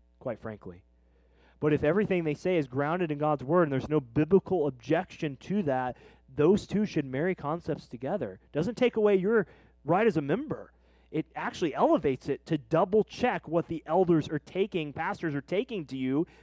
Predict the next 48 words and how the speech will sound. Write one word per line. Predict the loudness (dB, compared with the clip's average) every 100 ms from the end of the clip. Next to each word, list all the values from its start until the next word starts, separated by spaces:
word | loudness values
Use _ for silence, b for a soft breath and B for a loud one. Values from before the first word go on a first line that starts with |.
| -2
making | -2 -2 -6
sure | -4 -2
it's | -2
not | -4 -4 0
garbage. | 0 0 -6 -18 -20 -20 _ _ _ b b b b b b
They | -2
did | 2 2
this | 2 0
in | 2
the | 4
old | 4 4
days. | 0 -2 -4
You | 0
know, | 2
they | 2
had | 0 -2
a |
taste | -4 -2 -2 -2 -2
tester | -2 0 -4
and | -2 -4
a | -4
food | 0 0 0
tester. | -4 -6 -8
You | -8
remember | -6 -4
this? | -4 -4 -10 _ b b b b b b
That | -2 0
if | -2
the | -2
king | -2 -2 0
got | 0 2 2
a |
drink, | -2 0 0 0 -4 -12 b b 0
they | 2
took | 2 2 2
it | 2 0
before | 2 4 4
someone | 4 2 4
else. | 4 2 2
So | 0
he's | 0
basically | -2 0 2
gonna | 2
die | 0 -2 0 2 0
if | 0
that's | -2 -2
poison, | -2 0 2 0 -4
right? | -4 -4 -6